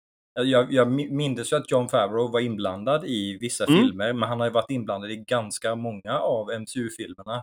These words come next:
Speaker 1: antingen som regissör eller producent.
Speaker 2: Verkligen.
Speaker 1: Och nu är ju han den stora räddaren för Star Wars, eh, så, eh, det, det, det är rätt, det är inte bara Feige som har varit, eh, en nyckelspelare i M C U.
Speaker 2: Nej, verkligen inte. Han, eh, jag, jag skulle precis säga det, att Jon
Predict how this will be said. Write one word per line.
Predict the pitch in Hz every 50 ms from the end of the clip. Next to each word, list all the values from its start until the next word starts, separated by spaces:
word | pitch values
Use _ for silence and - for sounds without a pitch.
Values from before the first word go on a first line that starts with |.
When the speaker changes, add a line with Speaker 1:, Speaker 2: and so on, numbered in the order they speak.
| - -
Speaker 1:
antingen | 139 135 131 - 120 -
som | - 139 143 151
regissör | 156 147 - 160 156 - 139 110 104 113 127
eller | 123 120 120
producent. | - 120 113 113 - - 104 104 127 - - - _ _ -
Speaker 2:
Verkligen. | 92 101 98 90 - 170 196 - - - - _
Speaker 1:
Och | - 131 131 - - _ - - - _ -
nu | 127 123 120 131 147
är | 151
ju | 143 139 123
han | 131 110 110 117 117
den | 120 123
stora | 120 - 143 123 117 110 107 110
räddaren | 117 120 113 95 101 98 110 120
för | - 127 113 107
Star | - - 123 104 98 104 110
Wars, | 123 139 131 - - -
eh, | - 113 110
så, | 110 - 139 127 120 113 113 113
eh, | 113 110 107 107 107 107 107 107 - - -
det, | - 113 110 104 -
det, | - 113 110 113 117 -
det | 131
är | 131
rätt, | 143 139 - - - 143 - - - - _
det | - 143
är | 143
inte | 135 127
bara | 127 156 156 147
Feige | - - 139 113 101 104 123 127
som | - - 139 131 131 131
har | 127 131 131
varit, | 123 120 117 - _ _ _ 123
eh, | 117 113 107 104 104 - - - - - - - - - -
en | 113
nyckelspelare | 123 127 - - 107 104 - - - 110 95 98 104 110 113
i | 110 110 107 107 107 107 - _ _ 123
M | 117 113
C | - - 123
U. | 107 98 135 - _ _ _ _ _ _ _ _ _
Speaker 2:
Nej, | - 101 104
verkligen | 117 120 113 - - 190 156
inte. | 107 - 98
Han, | 95 117 139 135 123
eh, | 123 120
jag, | 113 117 113 117 120 127
jag | 131 127
skulle | - 165 170 147
precis | 131 127 110 -
säga | 135 156 175 127
det, | 90 82 82
att | 92 - _
Jon | - 101 104 101 98 98